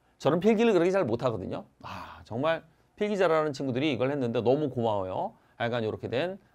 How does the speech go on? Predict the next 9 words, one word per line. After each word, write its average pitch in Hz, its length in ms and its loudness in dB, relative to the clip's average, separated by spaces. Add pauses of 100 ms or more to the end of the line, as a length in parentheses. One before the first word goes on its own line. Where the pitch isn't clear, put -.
어, 87 200 -10
서브노트도 120 600 -4
있습니다. - 360 -16 (760)
자, - 340 12
교재까지 220 520 10
이렇게 185 400 6
다 165 120 6
소개를 170 360 2
했고요. 202 460 6